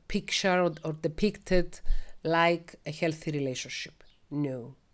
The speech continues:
it's not a healthy relationship to try to manipulate your husband, your wife, your boyfriend, your girlfriend.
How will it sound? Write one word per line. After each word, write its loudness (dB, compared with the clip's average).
it's -4
not 0
a -4
healthy -6
relationship -4
to -4
try 4
to -8
manipulate -2
your -2
husband, 0
your -4
wife, -2
your -6
boyfriend, -6
your -8
girlfriend. -14